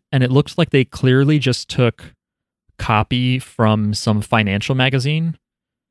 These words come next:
where it was like, "The National Finance Bureau has reported that interest rates must remain static." Like, it's showing a picture of Kay from Dirty Pair,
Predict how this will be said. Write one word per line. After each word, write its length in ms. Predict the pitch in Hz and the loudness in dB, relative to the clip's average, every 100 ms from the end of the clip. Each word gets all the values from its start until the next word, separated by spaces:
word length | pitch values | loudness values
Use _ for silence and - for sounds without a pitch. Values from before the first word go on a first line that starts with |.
| _ _ _ _ - | _ _ _ _ -2
where 140 | 113 113 | 2 4
it 80 | |
was 160 | 117 107 | 2 2
like, 280 | 117 110 - | 2 2 0
"The 60 | 120 | 0
National 600 | 131 147 - 147 143 143 | 2 2 2 2 2 2
Finance 460 | - 131 135 123 - | 2 2 4 2 2
Bureau 500 | 131 117 117 117 110 | 2 4 6 4 4
has 360 | 107 104 101 | 4 2 2
reported 640 | 110 - 113 110 110 110 101 | 0 0 2 4 4 2 2
that 300 | 107 104 98 | 2 2 0
interest 520 | 131 120 - 123 - | -2 -2 0 -2 0
rates 360 | 117 113 107 - | 2 2 0 -4
must 460 | 113 113 117 - 135 | 0 2 2 0 2
remain 400 | 123 120 113 113 | 4 4 2 0
static." 280 | - 113 - | -2 -2 2
Like, 140 | 123 | 2
it's 100 | 131 | 2
showing 300 | - 160 170 | 2 2 2
a 60 | 151 | 0
picture 360 | - 127 - | -2 -2 0
of 160 | 117 - | -2 -2
Kay 320 | - 113 107 | -2 0 0
from 180 | - 104 | -2 -2
Dirty 240 | 107 104 101 | 2 2 0
Pair, 300 | 98 95 | -4 -6